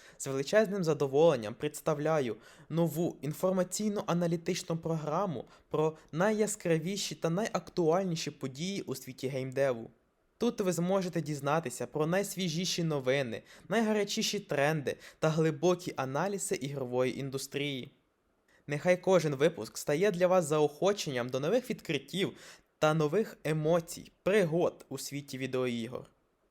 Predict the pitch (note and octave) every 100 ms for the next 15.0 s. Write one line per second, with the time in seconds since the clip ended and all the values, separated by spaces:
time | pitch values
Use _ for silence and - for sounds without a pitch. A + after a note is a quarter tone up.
0 | _ _ D3+ C#3+ C#3 F3+ F3 C#3 - A#2+
1 | B2 C#3+ A#3+ D#4 - D#3 C#3 C#3 C#3+ C3+
2 | C3+ B2+ - B2+ B2 A2+ A#2 B2+ B2 B2
3 | D3+ C#3+ C3 B2 B2 B2+ D3 D3+ A2+ -
4 | - - D#3 E3+ G#3+ A3 F#3+ D#3 D3 F#3+
5 | C3+ A2 - C3+ - D3 F3 E3+ C#3+ C3+
6 | - C#3+ B2+ - G3 F3+ C3 - C#3 B2+
7 | A2 F2+ - - - _ _ _ _ D#3
8 | G3+ F#3 E3 B2 A#2+ B2+ A#2+ G#2+ - -
9 | - - - - - G3+ G3+ G#3+ G3+ C#3+
10 | - B2+ B2+ C3 B2+ B2+ B2+ B2 B2 C3
11 | B2+ D#3+ F3+ D#3+ D3+ - C3+ E3 E3 -
12 | D3 C#3+ C3 A#2+ - F3 D#3 D#3+ - -
13 | F#3 A3 A3 B3 A#3+ F#3+ F#3+ E3+ F3 A3
14 | G#3+ G#3+ A3 G#3 F#3+ - C3+ A#2 G#2+ -